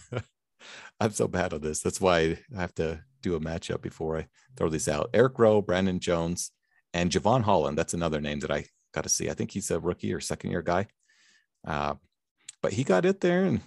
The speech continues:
and played all right. So one of those three, Eric Rowe, Brandon Jones, or Javon Holland, Holland, is probably gonna make a big play this week trying to cover, uh, Kyle Pitts.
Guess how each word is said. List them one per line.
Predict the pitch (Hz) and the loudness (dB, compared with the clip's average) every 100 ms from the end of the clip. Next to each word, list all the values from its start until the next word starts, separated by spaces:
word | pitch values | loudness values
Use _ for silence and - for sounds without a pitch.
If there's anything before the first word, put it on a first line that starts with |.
| _ _ _ _ _ | _ _ _ _ _
and | 110 127 | -6 0
played | 135 143 | 2 4
all | 143 | 4
right. | 143 92 - | 4 0 -4
So | - 85 80 - _ _ _ - - | -4 -2 -2 -2 _ _ _ -20 -8
one | - 139 | 2 6
of | 185 | 8
those | 139 139 | 8 6
three, | - 117 85 90 | 2 0 0 2
Eric | 92 101 101 | 2 2 2
Rowe, | 98 | 2
Brandon | 95 92 92 | 2 0 0
Jones, | 85 87 85 82 | 0 -2 -2 -4
or | 80 | -6
Javon | 82 85 | -2 -2
Holland, | 82 85 78 78 - | 2 0 0 -4 -6
Holland, | 95 80 78 - _ _ _ - | -6 -4 -6 -8 _ _ _ -16
is | - | -10
probably | - 117 113 | -2 0 4
gonna | 101 90 85 - _ _ _ _ - | 4 4 0 -2 _ _ _ _ -4
make | 82 82 | -2 -2
a | 78 | -2
big | 85 - | -2 -2
play | - 80 | 0 2
this | 71 - | 0 -4
week | 78 76 | -6 -6
trying | - 80 | -2 -2
to | 78 | -2
cover, | - 78 76 76 - - _ _ _ - | -2 -2 -2 -4 -6 -14 _ _ _ -14
uh, | - - | -12 -6
Kyle | - 73 | -4 -4
Pitts. | - - - - | -4 -8 -8 -8